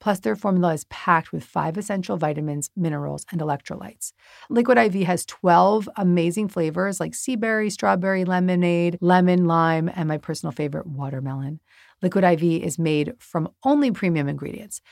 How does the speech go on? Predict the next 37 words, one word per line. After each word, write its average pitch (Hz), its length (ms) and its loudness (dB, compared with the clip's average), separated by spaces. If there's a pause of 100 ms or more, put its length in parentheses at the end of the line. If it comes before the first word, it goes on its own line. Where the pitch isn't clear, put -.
(160)
They 175 140 6
are 170 180 2
all 208 260 6
non-G 196 400 2
M 190 140 4
O 170 260 4
and 160 200 -4
free 175 360 -2
from 165 220 -6
gluten, 170 340 0
soy, 156 280 -2
and 143 100 -2
dairy. 151 400 -6 (400)
And 190 80 2
I - 20 6
just 220 240 0
love 190 200 2
how 175 240 -2
convenient 170 720 0
it 190 140 -4
is, 202 300 -4
too, 170 380 -2
because 175 320 -2
I 156 160 0
packed 160 400 0
'em 165 100 0
all 151 140 2
up 147 160 0
with 175 160 -4
me 180 120 0
when 160 140 -2
I 151 80 -4
went 156 240 -6
to 156 240 -4
Australia 156 520 -2
and 143 140 -2
Bali. 151 400 0